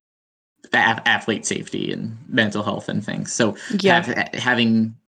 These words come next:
Speaker 1: resources for that is part of, is part of that decision to go all in one side or the other.
Speaker 2: Mm-hmm. Definitely. Okay, let's move on to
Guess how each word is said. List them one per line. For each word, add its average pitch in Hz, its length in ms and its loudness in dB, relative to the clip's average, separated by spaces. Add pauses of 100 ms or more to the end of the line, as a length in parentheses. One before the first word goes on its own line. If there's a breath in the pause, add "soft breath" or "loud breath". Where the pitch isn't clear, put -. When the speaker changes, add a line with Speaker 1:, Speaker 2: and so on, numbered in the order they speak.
Speaker 1:
resources 117 580 2
for 107 140 -4
that 98 380 -4 (760)
is 117 240 2
part 107 420 0
of, 104 140 -6
is 135 160 4
part 139 200 4
of 120 40 6
that 113 120 4
decision 113 460 2
to 107 120 0
go 104 420 -2 (320)
all 107 240 6
in 101 200 2
one 98 160 -2
side - 200 -4
or - 60 -4
the - 160 -4
other. 50 220 -6 (200)
Speaker 2:
Mm-hmm. 196 340 4 (260)
Definitely. 180 600 0 (420 loud breath)
Okay, 285 280 4
let's 226 360 0
move 269 180 4
on 208 320 4
to 196 500 4